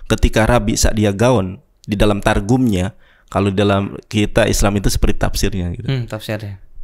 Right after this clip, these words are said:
Speaker 1: Tafsir yang otoritatif.
Speaker 2: Mm-mm.
Speaker 1: Kalau di kita seperti Ibnu Katsir dan lain sebagainya. Itu mengatakan bahwa, eh, Yod He Vav He, tetragramaton itu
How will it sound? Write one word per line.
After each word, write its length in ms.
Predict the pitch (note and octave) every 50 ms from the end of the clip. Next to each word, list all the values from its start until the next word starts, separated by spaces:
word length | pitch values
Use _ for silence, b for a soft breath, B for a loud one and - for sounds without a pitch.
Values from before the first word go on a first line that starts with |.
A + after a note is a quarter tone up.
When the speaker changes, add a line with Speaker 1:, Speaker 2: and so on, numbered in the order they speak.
| - - -
Speaker 1:
Tafsir 360 | - - A2 - - - -
yang 160 | - G#2+ G2+ G2
otoritatif. 600 | G2+ - A2 A2 G#2 - A2 G2 - - - - - - -
Speaker 2:
Mm-mm. 240 | - B2+ - A#2+ A#2+
Speaker 1:
Kalau 160 | A2+ G2+ G2
di 100 | F2+ F2+
kita 160 | F2+ G2+ G#2
seperti 340 | G#2+ - - - - - F2+
Ibnu 180 | F2+ F2 F#2+
Katsir 360 | F#2 - F2+ F2 - - F#2 F#2
dan 160 | F#2 F#2 F2+
lain 100 | F#2 F#2+
sebagainya. 420 | - - F#2 G2 G2 F#2 F#2 G#2+ B B B B B
Itu 180 | B - - -
mengatakan 480 | A#2 A2 G#2 G#2 G2+ A2 G#2 - A#2 A2+
bahwa, 380 | G#2 F#2 F#2+ A2+ A#2 D3 - b b b b b b b b b b - - -
eh, 480 | G2+ G2 G2 F#2+ F#2 F#2+ F#2+ F#2+ G2 - -
Yod 260 | - G#2 A2 A2+ A2
He 120 | - A2 G#2
Vav 200 | G#2+ A#2+ A2+ - -
He, 200 | - - G2+ F#2+
tetragramaton 800 | F#2+ - - - - - G2 F#2 - G#2 G2+ G2+ G2+ - - G2+
itu 300 | G#2 A2+ - - G#2+ A2